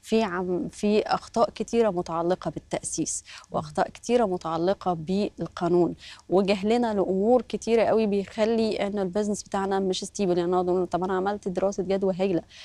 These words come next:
Speaker 1: بس بعيدة عن ال-، الإطار القانوني، بعيدة عن التغيرات اللي بتحصل، بعيدة عن المحاكم اللي بتحكمك فين في أي
Speaker 2: صح.
Speaker 1: إطار. في أمور كتيرة، آه، تفصيلية في هذا ال-،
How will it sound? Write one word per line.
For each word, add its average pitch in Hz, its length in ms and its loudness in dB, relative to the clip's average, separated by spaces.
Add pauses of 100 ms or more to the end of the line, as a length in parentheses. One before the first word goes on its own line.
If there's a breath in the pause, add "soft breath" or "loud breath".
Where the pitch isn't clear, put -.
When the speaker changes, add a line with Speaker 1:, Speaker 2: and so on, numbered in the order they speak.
(200 loud breath)
Speaker 1:
بس 156 220 -4
بعيدة 185 500 0
عن 175 440 -2 (120)
ال-، 165 400 -2
الإطار 165 600 0
القانوني، 196 760 0
بعيدة 180 500 0
عن 190 420 -2 (400 loud breath)
التغيرات 175 960 2
اللي 202 160 2
بتحصل، 202 520 -2
بعيدة 175 380 0
عن 202 180 -2
المحاكم 202 640 -4
اللي 175 120 0
بتحكمك 185 640 -4
فين 202 320 -2
في - 200 -6
أي 190 200 2
Speaker 2:
صح. - 60 -4
Speaker 1:
إطار. 208 360 2
في 269 200 -2
أمور 214 380 -2
كتيرة، 208 440 2 (420 loud breath)
آه، 170 200 2
تفصيلية 208 720 2
في 170 120 -4
هذا 175 360 2
ال-، 165 220 0